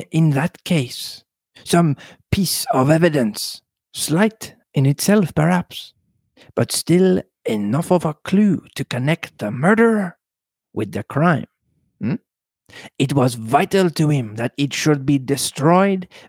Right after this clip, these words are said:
before it was discovered and its significance appreciated. Hmm? Therefore, he took the risk, the great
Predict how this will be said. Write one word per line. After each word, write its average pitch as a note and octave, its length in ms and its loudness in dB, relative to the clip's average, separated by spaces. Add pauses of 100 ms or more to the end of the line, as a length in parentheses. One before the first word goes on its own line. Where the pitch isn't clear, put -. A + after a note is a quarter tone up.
before F#3+ 580 2 (120)
it C#3 200 -4
was A#2 200 -2
discovered F#3 800 0 (220)
and D3 120 2
its B2 180 -2
significance F#3 760 0
appreciated. B2+ 720 -2 (300)
Hmm? F3+ 100 2 (920)
Therefore, C3+ 680 2 (840)
he A#2+ 80 -4
took C3 300 -2
the C3 100 4
risk, - 480 -2 (560)
the B2 200 2
great F3 760 0